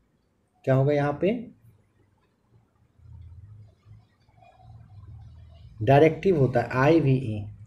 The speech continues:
आईवीई, डायरेक्टिव यहाँ पे सही जवाब हो जाएगा। सुप्रीम कोर्ट का जो दिशा निर्देश होता है, उसे डायरेक्टिव कहते हैं। बताएं कि हाइड्रोपोनिक्स का संदर्भ क्या होता है?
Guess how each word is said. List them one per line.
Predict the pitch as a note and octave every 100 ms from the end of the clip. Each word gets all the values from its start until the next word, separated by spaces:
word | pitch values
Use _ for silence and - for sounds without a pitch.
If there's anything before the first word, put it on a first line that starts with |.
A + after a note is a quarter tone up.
| -
आईवीई, | A2 B2 D#3+ A3+ - G#2 A2+ A2+ G#2 G2+ -
डायरेक्टिव | A#2 B2 C3+ - D#3
यहाँ | D3 B2 B2+
पे | F#3+
सही | F#3+ A#2 A2
जवाब | A2 A2
हो | G#2+
जाएगा। | G#2 G2+ G#2 G#2 - - -
सुप्रीम | - B2+ C3 D#3+ F3+
कोर्ट | F3 -
का | C#3+
जो | C3+
दिशा | B2+ B2 D3+ E3
निर्देश | C#3+ A#2+ A#2+ A2+
होता | A2+ A#2+
है, | A#2 A#2+
उसे | A#2+
डायरेक्टिव | C#3 A2+ A2+ - C3 B2+
कहते | F#2+ -
हैं। | F#2+ F#2+ - - _ - - _ _ _ -
बताएं | C3+ E3 G3+
कि | G3
हाइड्रोपोनिक्स | E3+ C#3 C#3+ D3 F3 F3 D3+ D#3+ F3 -
का | - _ - C3
संदर्भ | C3+ C3 C3 B2+ A#2+ A#2+
क्या | B2
होता | A#2+ A#2 A#2 A#2
है? | A#2 C3 F3+